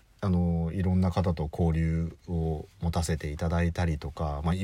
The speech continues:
未だにですけどね、あの、コラボ放送したりとかもそうですし、えー、まあ、いろんな方にお便り出してみたりとか、自分の、まあ、生活の範囲で、できる範囲で、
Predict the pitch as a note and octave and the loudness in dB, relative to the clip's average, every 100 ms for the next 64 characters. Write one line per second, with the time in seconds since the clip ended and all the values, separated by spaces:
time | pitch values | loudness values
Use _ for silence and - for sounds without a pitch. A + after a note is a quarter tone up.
0 | F#2+ G#2 G2+ G2 G2+ F2+ D2+ - D2+ E2 | 0 4 6 8 6 4 0 -6 -4 -2
1 | D#3 - - - - - - _ - F#2 | -2 -6 -20 -20 -20 -20 -20 _ -12 -6
2 | E2+ E2 - - - F#2 E2+ E2 E2 B2+ | -6 -6 -8 -10 -4 2 2 2 4 2
3 | G2+ F2 D#2+ - G#3+ G#3+ B2+ G#2+ F#2+ F3 | 2 -2 -4 4 4 6 2 2 0 2
4 | C3 G2 - - G3 D3 F2+ D#2 - - | 2 0 -4 -4 -2 0 0 -4 -12 -20
5 | - - F2 D#2+ D2 - E2+ F2 G2 F2+ | -18 -8 -6 -6 -8 -12 -14 -16 -6 -4
6 | D#2 D#2+ E2 E2 F2 E2 D2 D2 E2+ D2 | -2 0 0 0 0 -2 -2 -4 -4 -4
7 | C#2 F2 F2 - D2 E2 F2 D2+ C#2+ - | -4 -4 -6 -6 -6 -2 -2 -4 -6 -8
8 | D2+ D#2+ F#2+ A#2 A#2+ A#2 - B2+ B2 B2 | -6 0 2 4 6 6 6 4 6 2
9 | - B2+ B2+ B2+ A2+ C#3 C3 F2+ E2+ F2+ | 2 0 2 2 2 2 2 2 2 2
10 | C3 A#2 E3+ G2+ E2 | 2 6 8 6 2